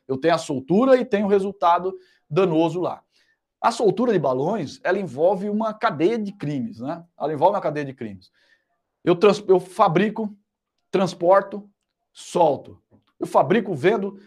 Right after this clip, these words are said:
a pessoa transporta e solta balão. Eu já tenho uma cadeia de crimes ali praticados. Uma de quem fabricou, outra de quem vendeu, outra de quem soltou, outra de quem transportou.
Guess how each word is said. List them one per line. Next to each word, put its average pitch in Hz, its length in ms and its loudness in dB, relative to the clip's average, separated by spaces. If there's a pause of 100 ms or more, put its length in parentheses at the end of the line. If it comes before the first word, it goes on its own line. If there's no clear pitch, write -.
(120)
a - 80 -6
pessoa 190 280 2
transporta 208 720 0
e 196 80 -6
solta 190 340 2
balão. 139 360 0
Eu 147 100 -2
já 175 100 -2
tenho 165 480 -4 (360)
uma 180 120 -8
cadeia 175 320 4
de 190 80 -4
crimes 185 300 -4
ali 165 140 -2
praticados. - 640 -10 (400)
Uma 175 160 2
de 160 80 -2
quem 165 140 -6
fabricou, 170 560 4
outra 180 240 2
de - 80 -10
quem 156 180 -8
vendeu, 139 420 0
outra 180 280 -2
de 156 80 -8
quem 160 160 -8
soltou, 160 520 -10 (220)
outra 170 240 0
de 175 80 -2
quem 170 160 -2
transportou. 170 720 -4